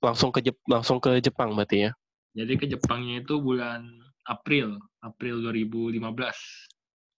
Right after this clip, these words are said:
Speaker 1: Oh, nunggu lagi berarti.
Speaker 2: Nunggu lagi.
Speaker 1: Tep-, tapi gini deh, mungkin sebelum kita nutup ya, eh,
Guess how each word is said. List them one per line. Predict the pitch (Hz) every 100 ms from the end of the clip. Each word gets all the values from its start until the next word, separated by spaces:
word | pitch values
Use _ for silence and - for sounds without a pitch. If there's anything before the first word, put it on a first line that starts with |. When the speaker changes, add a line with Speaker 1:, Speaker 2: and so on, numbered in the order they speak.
| -
Speaker 1:
Oh, | 123 131 139 143 143
nunggu | 127 113 113
lagi | 110 107 110 110 107
berarti. | 101 104 - 107 - 110
Speaker 2:
Nunggu | 107
lagi. | 101 101 107 104 98
Speaker 1:
Tep-, | 147 - _ _ _ _ _ -
tapi | - 175 196
gini | 180 165
deh, | 110
mungkin | 107 117 165 165 160 139
sebelum | - 113 110 110
kita | 110 117
nutup | 110 113 -
ya, | 107 104 _ _ _ _ -
eh, | 135 139 139 135 135